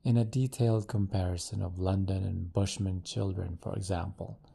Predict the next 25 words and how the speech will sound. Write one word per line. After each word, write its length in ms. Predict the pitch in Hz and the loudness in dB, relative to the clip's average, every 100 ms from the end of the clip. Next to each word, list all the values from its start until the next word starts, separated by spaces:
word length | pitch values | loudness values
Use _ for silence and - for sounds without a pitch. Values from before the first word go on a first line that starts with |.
| - - - - - | -20 -20 -20 -20 -2
many 520 | 98 95 104 117 117 | 0 2 4 4 2
sex 400 | - - 101 - | -2 -2 -2 -2
differences 840 | 101 104 - 101 98 - 101 98 | -2 -2 0 -2 0 -2 -2 -4
commonly 640 | - - 101 101 101 101 98 | -8 -4 -2 0 0 0 -2
reported 680 | 98 - - 101 98 98 98 - | -6 -4 -2 0 0 -2 -4 -4
in 220 | 95 87 | -2 0
British 420 | 95 95 95 - | 0 0 -2 -4
and 160 | 92 90 | -4 -2
North 320 | 92 98 - | -2 -2 -2
American 480 | 98 98 95 - 95 | -2 0 -2 -4 -4
studies 640 | - 98 90 90 92 - - - - _ _ - - | -4 -4 -2 -4 -6 -10 -16 -20 -20 _ _ -6 0
were 140 | 104 | 4
not 560 | 98 95 107 92 90 - | 4 2 0 0 -4 -12
found 680 | - 110 101 87 87 90 - _ _ _ _ - | -4 0 0 -2 -4 -6 -10 _ _ _ _ -2
among 460 | 107 95 90 98 | 2 2 0 0
the 80 | 98 | -2
Bushmen. 640 | 90 98 95 - 90 87 85 _ _ _ _ _ _ _ _ _ _ _ | 0 -2 -2 -4 -4 -6 -10 _ _ _ _ _ _ _ _ _ _ _
Yet 260 | 117 110 107 | 2 4 4
in 200 | 101 95 | 2 2
both 400 | 101 117 113 - _ - | 2 2 -2 -10 _ -6
the 80 | 107 | 0
London 640 | 95 95 113 98 90 85 | 2 2 2 0 -2 -4
and 320 | 82 87 85 85 | -4 -4 -4 -2
Bushman 460 | 101 - 101 90 | -2 0 -4 -2
exam-, 480 | 95 92 95 101 | -4 -2 -2 -2